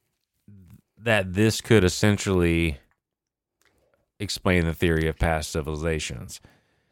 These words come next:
Because, like, uh, the way I understood it is, like,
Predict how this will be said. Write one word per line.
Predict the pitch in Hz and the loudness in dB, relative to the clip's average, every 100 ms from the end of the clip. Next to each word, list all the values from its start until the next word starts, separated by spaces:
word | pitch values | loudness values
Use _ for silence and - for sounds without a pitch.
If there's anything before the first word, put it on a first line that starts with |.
| _ _ - | _ _ -8
Because, | 90 98 90 85 80 - - - _ _ _ _ _ _ _ _ _ _ _ - | -4 0 2 2 -2 -6 -12 -16 _ _ _ _ _ _ _ _ _ _ _ -14
like, | 98 104 | -10 -8
uh, | - 92 | -8 -6
the | 120 | -2
way | 110 107 | 0 2
I | 107 | 2
understood | 104 87 - 95 | 0 -4 -2 0
it | 92 82 | 0 0
is, | 82 78 | -2 -2
like, | 87 80 78 | 0 0 -4